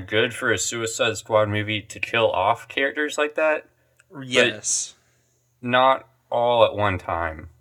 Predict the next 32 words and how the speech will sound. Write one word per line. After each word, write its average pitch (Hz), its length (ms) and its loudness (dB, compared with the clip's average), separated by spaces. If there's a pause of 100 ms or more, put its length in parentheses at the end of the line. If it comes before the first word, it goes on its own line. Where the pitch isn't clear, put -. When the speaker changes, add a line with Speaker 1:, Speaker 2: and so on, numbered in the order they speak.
(1500)
Speaker 1:
Uh, 95 380 2
and 120 140 0
it's 127 180 2
good 143 240 0
to 131 100 4
have, 117 380 -2
like, 98 220 -2
those 104 240 -2
type 110 240 4
of 90 180 -6
weird 104 380 -2
characters 95 800 -4 (1200)
who 113 180 -4 (220)
don't, 117 240 0 (140)
who 135 180 0
aren't 117 400 4
good. 92 420 6 (640)
But 117 200 0
again, 123 320 -2
like, 104 260 -4 (200)
kill 123 220 4
them 127 180 2
off 107 480 0 (800)
as 113 400 2
the 113 100 -4
movie 104 280 0
goes. 90 500 -2 (300)
Because 117 320 -2
after 127 260 2
that 123 220 2
one 110 200 0
scene, 117 500 -6